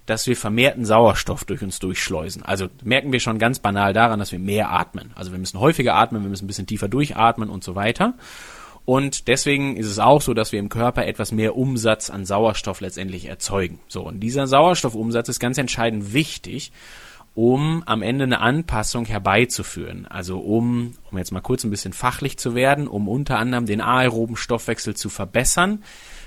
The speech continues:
Wenn der ein oder andere vielleicht schon mal was von der V O zwei Max gelesen hat, als wichtigstes Bruttokriterium für die Ausdauerleistungsfähigkeit, dann zahlt alles, was mit Sauerstoffumsatz zu tun hat, darauf ein.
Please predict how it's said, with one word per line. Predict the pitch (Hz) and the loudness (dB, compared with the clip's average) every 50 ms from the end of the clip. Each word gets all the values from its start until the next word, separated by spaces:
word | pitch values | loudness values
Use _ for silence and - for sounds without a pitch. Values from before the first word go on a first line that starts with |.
| - - | -12 -6
Wenn | 101 110 123 120 | -2 0 2 4
der | 117 - - | 2 2 2
ein | 92 104 123 147 | 0 0 0 2
oder | 139 127 117 | 2 2 2
andere | 87 131 135 123 | 0 0 -2 -4
vielleicht | - - 113 117 120 - - | -2 0 0 0 0 -2 -4
schon | 120 113 | -4 -2
mal | 107 104 | -2 -2
was | 107 - | -2 -2
von | - - 110 101 | -4 -6 -6 -6
der | 98 95 | -6 -4
V | - 107 104 | -2 0 0
O | 104 101 | 0 0
zwei | - - 95 92 | -2 -4 -6 -2
Max | 95 113 143 - - - | 0 0 0 0 -2 -4
gelesen | - 147 135 147 151 147 143 135 | -4 -2 0 0 0 0 0 0
hat, | 143 151 147 - - | 0 0 -2 -4 -8
als | - 104 98 - 101 | -10 -10 -10 -6 -4
wichtigstes | 107 117 - - - 110 - - - 104 - - - - - - - - | -4 -4 -4 -6 -8 -10 -8 -6 -6 -4 -4 -4 -6 -8 -10 -14 -16 -10
Bruttokriterium | - 123 127 - 131 - - - 110 - - 123 123 120 110 110 110 107 104 104 | -6 -4 -2 -2 -2 -4 -4 -6 -8 -4 -2 0 0 0 0 0 -2 -2 -4 -4
für | - - 110 | -6 -8 -8
die | 98 98 95 | -6 -4 -2
Ausdauerleistungsfähigkeit, | - 120 139 - - 135 131 127 123 127 123 - 127 117 - - 120 113 - - - 110 110 - - - - - - - - - - - - | 0 0 0 0 0 2 4 4 4 4 2 0 -6 -8 -4 -4 -2 -2 -2 -2 -2 -2 -2 -2 -6 -12 -18 -18 -18 -18 -18 -20 -20 -12 -4
dann | - 98 101 104 104 107 104 - | -2 -2 0 0 0 -2 -4 -4
zahlt | - - - 104 107 120 123 123 - - | -2 2 4 6 6 6 6 4 2 -2
alles, | - 127 131 147 160 175 170 160 - - - - 135 | 0 2 4 6 6 6 4 4 0 -4 -6 -2 0
was | 123 117 123 120 - - - - - - - - - _ - | 2 2 2 2 0 -4 -6 -6 -8 -12 -18 -20 -20 _ -8
mit | 104 104 98 - - | -6 -4 -4 -4 -2
Sauerstoffumsatz | - 113 120 135 139 135 135 - - - - - 131 127 131 127 117 110 107 - - - | 2 4 6 6 6 4 2 -2 -4 -6 -4 -4 -4 -2 -2 0 0 -2 -2 -2 -6 -8
zu | - - 90 | -8 -8 -8
tun | - - 123 143 147 123 117 | -6 -4 -4 -4 -4 -4 -4
hat, | 120 113 - - | -6 -6 -4 -4
darauf | 101 101 98 95 98 - - - | -2 -2 -2 -2 -6 -6 -6 -6
ein. | 87 98 95 92 92 92 92 | -4 -4 -2 -2 -4 -6 -8